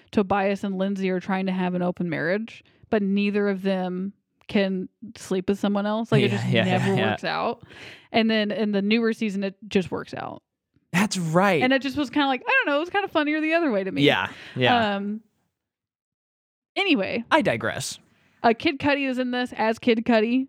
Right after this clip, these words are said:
Speaker 2: Yeah.
Speaker 1: but I think from another dimension or something or whatever. I don't know. He was funny. He's in Comedy Bang Bang for a time
Speaker 2: And
Speaker 1: in the
Speaker 2: that's all
Speaker 1: show.
Speaker 2: he's famous from.
Speaker 1: That's all he's famous from. And then Holland Taylor, uh, she plays the great leader.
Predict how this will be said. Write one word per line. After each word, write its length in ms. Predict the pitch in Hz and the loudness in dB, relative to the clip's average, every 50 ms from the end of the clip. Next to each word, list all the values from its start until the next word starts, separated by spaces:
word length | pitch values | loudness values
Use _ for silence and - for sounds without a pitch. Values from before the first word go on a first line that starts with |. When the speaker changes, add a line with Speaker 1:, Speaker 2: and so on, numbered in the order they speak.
| _ - | _ 0
Speaker 2:
Yeah. 160 | 226 220 - | 0 2 4
Speaker 1:
but 100 | 226 226 | 4 4
I 60 | 220 | 4
think 180 | 220 254 240 233 | 2 0 -2 -2
from 120 | 240 233 | -2 -2
another 240 | 226 220 220 220 208 | 0 0 0 0 0
dimension 480 | 214 208 190 190 208 226 - 262 240 | 0 0 0 0 0 0 0 2 2
or 80 | 247 262 | 2 0
something 580 | - - 269 262 - 277 277 277 269 277 294 330 415 440 | 0 0 -2 -2 0 0 0 0 0 -2 -4 -6 -6 -4
or 120 | - 254 | 0 2
whatever. 460 | 262 254 269 269 247 277 285 285 285 - - | 2 2 2 2 0 0 -2 -2 -2 0 2
I 80 | 240 | 2
don't 100 | 240 220 | 2 2
know. 240 | 196 185 190 180 202 - | 2 0 -2 -6 -8 -4
He 140 | - 202 - | -2 0 0
was 160 | 285 269 - | 0 0 0
funny. 400 | - 247 214 214 226 220 214 - _ _ _ _ _ _ | 0 0 0 0 -2 -4 -6 -8 _ _ _ _ _ _
He's 180 | _ 294 285 254 | _ -2 -2 0
in 100 | 277 254 | -2 -2
Comedy 280 | 262 254 233 226 214 202 | -2 0 0 0 0 0
Bang 220 | 196 190 196 196 | 0 -2 -2 0
Bang 280 | 190 190 185 190 196 185 | 0 0 0 -2 -4 -2
for 200 | - 196 190 190 | -2 0 0 0
a 40 | |
time 540 | 185 - 190 180 180 180 180 190 190 202 208 - _ 262 - - | 0 -2 -2 -2 -2 -2 -4 -6 -8 -10 -12 -14 _ -10 -4 0
Speaker 2:
And 20 | |
Speaker 1:
in 60 | 139 143 | 2 4
the 60 | 151 | 4
Speaker 2:
that's 180 | 208 196 - 214 | 4 2 2 4
all 260 | 156 139 139 151 151 | 4 6 6 6 4
Speaker 1:
show. 60 | 165 | 4
Speaker 2:
he's 200 | 156 139 135 - | 2 0 0 0
famous 400 | - 147 131 127 123 135 139 - | 0 0 0 0 -2 -4 -4 -4
from. 280 | - 151 104 87 131 143 | -4 -4 -4 -4 -4 -4
Speaker 1:
That's 140 | 202 226 240 | -4 -4 -2
all 220 | - 233 240 240 | 0 0 2 2
he's 180 | 240 226 226 226 | 2 0 -2 -2
famous 360 | - 208 202 202 196 190 196 - | -2 -2 -2 -2 -2 -4 -6 -8
from. 320 | - - - - 240 233 - - - - - - - - - - _ _ _ - | -10 -10 -8 -8 -8 -8 -10 -14 -20 -20 -20 -20 -20 -20 -20 -20 _ _ _ 0
And 120 | 262 254 | 2 2
then 180 | 262 262 254 247 | 4 4 4 2
Holland 360 | 226 226 262 262 262 269 262 254 | 4 4 4 4 4 4 2 2
Taylor, 640 | - 269 277 269 269 269 277 269 269 285 277 277 - _ _ _ _ - - | 2 2 2 2 2 2 2 2 2 2 0 -2 -4 _ _ _ _ -6 0
uh, 320 | - 214 208 202 202 196 | 2 2 4 4 2 2
she 160 | 196 - 240 | 0 0 0
plays 280 | 214 233 226 214 208 196 | 2 4 2 2 2 0
the 80 | 214 196 | -2 0
great 280 | 202 202 196 196 - | 0 0 0 0 -2
leader. 540 | 208 202 202 208 202 208 208 208 202 208 | -2 -2 0 0 2 2 2 2 2 0